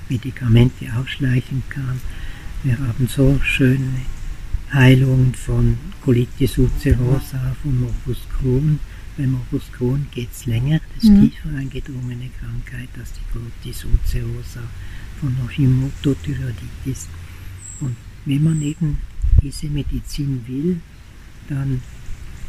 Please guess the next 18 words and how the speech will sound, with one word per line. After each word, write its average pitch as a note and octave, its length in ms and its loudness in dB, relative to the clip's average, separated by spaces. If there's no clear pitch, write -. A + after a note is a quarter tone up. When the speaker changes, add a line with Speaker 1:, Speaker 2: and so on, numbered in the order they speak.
Speaker 1:
müsste D3 340 4
man C3 400 6
das B2+ 160 -6
unterstützen. B2+ 960 0
Wir B2+ 120 0
sind C3 280 2
vier C#3+ 320 6
Ärzte, C#3 560 2
welche C3 300 2
in B2+ 220 2
der C3 100 -2
neuen A#2+ 360 2
Klinik B2+ 440 -2
arbeiten C3 680 -2
werden C3+ 680 6
und B2+ 220 4
den B2 140 0
Patienten B2+ 720 0